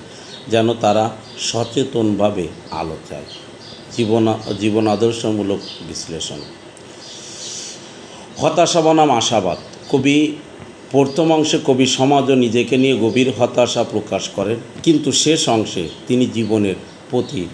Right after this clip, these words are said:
আশাবাদ দেখান। "That the powerful play goes on and you may contribute a verse।" নিঃসার জীবনের মধ্যেও অর্থের খোঁজ।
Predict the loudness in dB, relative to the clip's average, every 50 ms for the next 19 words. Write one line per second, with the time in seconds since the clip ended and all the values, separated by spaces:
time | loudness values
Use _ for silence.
0 | -12 -8 -6 -4 -4 0 0 2 2 2 -2 -2 -6 -12 -16 -16 -14 -16 -16 -16
1 | -16 -18 -18 -18 -20 -20 -20 -20 -20 -20 -20 -18 -10 -4 -4 -4 -4 -4 -8 -12
2 | -12 -12 -12 -8 -4 -4 -4 -4 -4 -6 -8 -8 -8 -10 -10 -12 -10 -8 -8 -6
3 | -8 -6 -8 -8 -8 -8 -10 -10 -10 -8 -8 -8 -10 -12 -12 -14 -18 -20 -20 -20
4 | -12 -6 -2 -2 -2 -2 -2 -4 -4 -4 -4 -2 -4 -6 -6 -6 -6 -6 -6 -6
5 | -6 -8 -6 -4 -2 -2 -4 -4 -6 -10 -12 -12 -12 -12 -12 -12 -14 -14 -14 -14
6 | -14 -14 -18 -18 -20 -20 -20 -20 -20 -18 -18 -18 -18 -18 -18 -18 -18 -18 -18 -18
7 | -18 -20 -20 -18 -18 -16 -16 -18 -18 -20 -20 -20 -18 -8 -2 2 4 6 6 6
8 | 6 4 2 -2 0 2 4 4 4 2 0 -2 -2 -2 2 4 4 4 4 2
9 | 2 4 2 2 2 0 -4 0 2 2 4 2 0 -2 -6 -12 -16 -6 -2 -2
10 | -2 -2 -2 -4 -4 -2 -2 -4 -6 -8 -8 -8